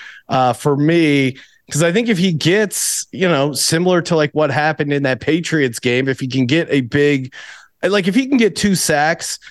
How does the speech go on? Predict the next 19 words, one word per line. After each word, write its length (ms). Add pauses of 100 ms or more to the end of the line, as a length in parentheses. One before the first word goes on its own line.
(200)
one 280
of 80
them 140
being 180
a 60
forced 340
fumble 360
that 140
creates 380
maybe 240
a 60
defensive 540
touchdown 600
or 160
a 60
huge 420
swing 360
of 60
the 240